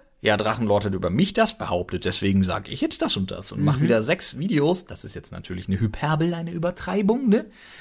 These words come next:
Speaker 1: Mach jetzt wieder irgendwie x Videos aus einem scheiß Thema.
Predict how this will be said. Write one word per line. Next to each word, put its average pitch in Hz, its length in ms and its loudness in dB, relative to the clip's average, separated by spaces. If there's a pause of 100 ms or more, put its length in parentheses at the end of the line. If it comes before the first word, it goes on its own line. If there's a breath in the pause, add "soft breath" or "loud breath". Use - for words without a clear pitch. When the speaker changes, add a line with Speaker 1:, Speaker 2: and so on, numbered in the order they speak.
(180 loud breath)
Speaker 1:
Mach 151 160 2
jetzt 143 160 2
wieder 156 180 4
irgendwie 156 360 2
x 220 220 2
Videos 147 380 6
aus - 240 0
einem 220 340 4
scheiß 180 420 4
Thema. 151 560 4